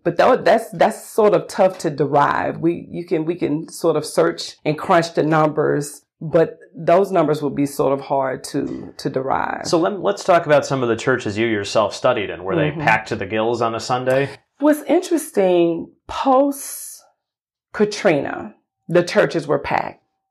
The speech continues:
Speaker 1: You had fifty plus churches. I mean, pre-Katrina. Post-Katrina, fifty plus churches dwindled down to two churches in New Orleans.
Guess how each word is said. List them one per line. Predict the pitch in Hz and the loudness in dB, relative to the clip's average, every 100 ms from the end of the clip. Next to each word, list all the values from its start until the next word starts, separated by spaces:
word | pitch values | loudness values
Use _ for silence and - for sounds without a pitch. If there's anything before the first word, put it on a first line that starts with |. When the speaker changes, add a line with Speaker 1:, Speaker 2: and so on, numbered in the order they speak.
| - | -6
Speaker 1:
You | 165 | 2
had | 165 139 | 4 4
fifty | 139 185 185 185 175 175 180 - - | 2 -2 0 -2 -4 -4 -6 -16 -2
plus | 160 147 - | 0 2 -2
churches. | - 139 - - - - - _ _ _ _ _ _ _ _ - | -6 -6 -4 -8 -8 -14 -16 _ _ _ _ _ _ _ _ 2
I | |
mean, | 190 165 | 2 2
pre-Katrina. | - 202 202 - 165 - - 196 - - _ - | 2 0 0 -4 -4 -4 -4 -10 -14 -20 _ -4
Post-Katrina, | - 277 320 - 269 - 143 131 - - 208 _ _ | 2 2 2 0 0 0 0 0 -2 -6 -8 _ _
fifty | - - 269 277 285 247 | -20 0 0 2 0 -2
plus | - 226 208 - | 2 2 2 0
churches | - 175 165 156 156 | 0 0 0 -6 -8
dwindled | 135 143 180 175 165 147 | -6 0 2 2 0 2
down | 156 139 131 123 156 | 2 4 4 2 0
to | - | -6
two | 151 - - - 165 _ _ _ _ _ | -10 -2 -2 -2 -8 _ _ _ _ _
churches | - 180 156 160 160 | -2 0 2 0 0
in | 139 | 0
New | 151 | 0
Orleans. | - - - - - - - - | 0 -2 -4 -8 -10 -12 -16 -20